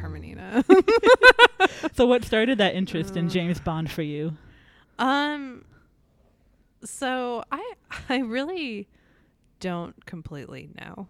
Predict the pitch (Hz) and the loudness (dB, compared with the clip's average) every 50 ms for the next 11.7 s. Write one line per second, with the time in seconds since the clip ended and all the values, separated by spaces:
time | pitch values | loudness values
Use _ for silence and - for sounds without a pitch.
0 | _ - 214 - - - - - - - _ _ _ - 262 - _ 208 214 202 | _ -10 -10 -10 -10 -18 -20 -20 -20 -20 _ _ _ -14 -14 -10 _ -6 -4 -4
1 | 190 185 190 185 180 165 - _ - 185 190 190 190 196 196 196 202 - _ _ | -4 -4 -6 -8 -10 -14 -14 _ -6 -4 -4 -4 -4 -6 -6 -8 -10 -12 _ _
2 | _ _ _ _ _ _ _ _ _ _ _ _ _ _ _ _ _ _ _ - | _ _ _ _ _ _ _ _ _ _ _ _ _ _ _ _ _ _ _ -20
3 | 180 175 214 220 214 - 269 247 269 - - _ 208 185 180 185 202 190 - 180 | -14 -8 -8 -8 -6 -4 -4 -6 -6 -6 -8 _ -6 -6 -4 -6 -8 -10 -12 -14
4 | 160 165 156 151 165 175 - 180 160 160 165 165 165 160 - - - 147 151 - | -14 -12 -10 -10 -10 -10 -8 -10 -10 -10 -10 -12 -12 -14 -14 -14 -16 -16 -16 -16
5 | - - 160 135 139 160 - - 208 214 240 226 202 170 147 156 - - 139 143 | -16 -14 -12 -10 -10 -12 -10 -10 -8 -8 -6 -6 -8 -8 -10 -12 -12 -12 -12 -12
6 | 165 196 269 330 339 - - - - _ _ _ - 233 - 190 185 185 175 175 | -10 -10 -10 -10 -12 -16 -20 -20 -20 _ _ _ -10 -8 -6 -4 -6 -6 -6 -8
7 | 185 185 180 170 170 165 165 165 160 - - - - - 160 151 143 151 - - | -8 -8 -8 -10 -10 -12 -12 -14 -16 -18 -18 -18 -16 -16 -14 -14 -14 -14 -14 -12
8 | 151 147 147 147 147 147 - 151 - - 170 160 160 156 151 151 147 156 - - | -10 -10 -10 -12 -14 -16 -16 -18 -18 -18 -20 -20 -20 -20 -20 -20 -20 -20 -20 -20
9 | 156 156 156 143 - _ _ _ - - - _ - - - - 180 175 175 170 | -20 -18 -18 -20 -20 _ _ _ -20 -20 -20 _ -20 -20 -18 -12 -10 -8 -8 -8
10 | 165 156 160 - - - 185 185 208 226 247 226 214 202 180 151 151 165 170 185 | -10 -12 -14 -16 -14 -12 -10 -10 -10 -10 -10 -10 -10 -10 -10 -10 -12 -10 -10 -10
11 | 180 175 - - - 170 156 147 139 127 135 - 180 | -12 -12 -12 -16 -18 -18 -18 -18 -18 -18 -18 -18 -20